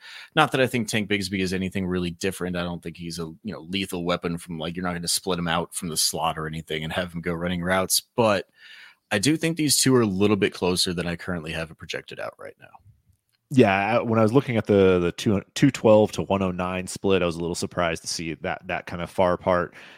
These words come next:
Speaker 2: Um, and the big talk has been out of the Jags camp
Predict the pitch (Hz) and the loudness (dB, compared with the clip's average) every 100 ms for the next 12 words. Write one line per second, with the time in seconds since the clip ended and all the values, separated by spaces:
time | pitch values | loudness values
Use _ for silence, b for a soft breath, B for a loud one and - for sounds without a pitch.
0 | B 92 80 110 110 131 110 113 143 - | B -4 -4 -6 -8 -6 4 6 4 4
1 | 113 101 110 98 82 95 90 87 85 85 | 2 0 0 -2 0 -2 -2 -4 -4 -4
2 | 82 82 - 85 82 | -6 -8 -8 -8 -8